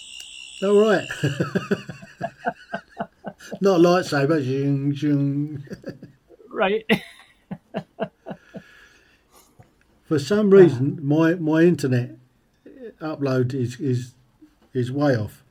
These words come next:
Speaker 1: But I'll just check my speeds, and I, I'm booming in and I'm booming out. But for some reason, it's not pushing out on here. I don't know what I've done wrong.
Speaker 2: Ah.
Speaker 1: Anyway, it's, we're still going out. We're still seeing stuff.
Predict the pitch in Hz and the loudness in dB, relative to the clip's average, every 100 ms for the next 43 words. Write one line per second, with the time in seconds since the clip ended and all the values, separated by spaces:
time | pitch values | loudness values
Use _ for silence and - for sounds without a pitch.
0 | _ _ 135 139 147 185 127 - 156 127 | _ _ -4 -2 2 2 0 -4 -6 -6
1 | 123 - 156 131 120 123 131 147 127 127 | -6 0 2 2 0 0 0 -2 -4 0
2 | 165 165 143 139 135 127 120 117 131 147 | 6 6 6 2 0 0 0 -2 2 4
3 | 131 120 143 101 - - _ _ _ _ | 4 2 0 -2 -10 -20 _ _ _ _
4 | _ _ 135 127 139 135 156 139 135 127 | _ _ -8 -4 -4 -2 0 2 2 0
5 | 117 120 - - - 110 - 143 143 - | -2 -4 -6 -12 -14 -12 -4 -4 -4 -14
6 | - 143 123 131 127 131 123 123 104 104 | -10 -8 -4 -4 -2 -4 -2 -2 -2 -6
7 | 127 127 120 131 120 127 123 120 104 95 | -4 -2 -2 -4 -8 -4 -2 -2 -4 -8
8 | _ _ _ _ _ _ _ _ _ _ | _ _ _ _ _ _ _ _ _ _
9 | _ _ 104 107 _ _ _ _ _ _ | _ _ -16 -16 _ _ _ _ _ _
10 | 208 170 _ _ 220 156 127 127 - _ | -20 -20 _ _ 0 0 0 -6 -20 _
11 | _ _ - 151 165 - 262 _ - _ | _ _ -6 -2 -2 -2 -20 _ -20 _
12 | - 254 160 - 185 175 156 160 143 117 | -8 2 2 2 4 4 4 0 0 -2
13 | 104 131 123 - 151 139 147 139 127 127 | -6 -6 -4 0 0 0 -2 0 -2 -4
14 | - 143 131 | -8 -6 -6